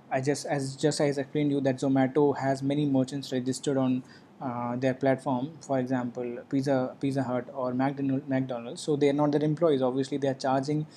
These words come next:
McDonald's or Pizza Hut for the services which they are providing. So if I want, if I added a merchant, I want to, uh, charge them directly using, uh, using Stripe or any other payment gateway.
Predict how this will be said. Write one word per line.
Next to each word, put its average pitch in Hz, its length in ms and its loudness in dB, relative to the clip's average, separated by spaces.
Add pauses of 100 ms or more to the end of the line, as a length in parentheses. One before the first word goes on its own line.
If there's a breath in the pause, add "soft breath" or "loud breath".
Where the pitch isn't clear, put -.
(240 loud breath)
McDonald's 131 640 2
or 135 240 0
Pizza 135 280 -2
Hut 127 220 -4
for 131 200 0
the 131 80 2
services 135 480 2
which 135 160 -2
they 139 100 -2
are 131 60 2
providing. 147 500 2
So 131 300 -2 (320 loud breath)
if 151 160 0
I 143 80 6
want, 139 280 2
if 151 140 -2
I 147 40 8
added 147 280 4
a 175 60 6
merchant, 147 440 2
I 139 280 2
want 139 300 2
to, 147 360 0
uh, 131 220 2
charge 139 380 4
them 139 300 2
directly 139 380 2
using, 139 460 -2
uh, 127 500 0 (180)
using 135 280 2
Stripe 131 340 2
or 131 100 0
any 135 180 4
other 131 120 4
payment 127 320 -2
gateway. 135 380 -4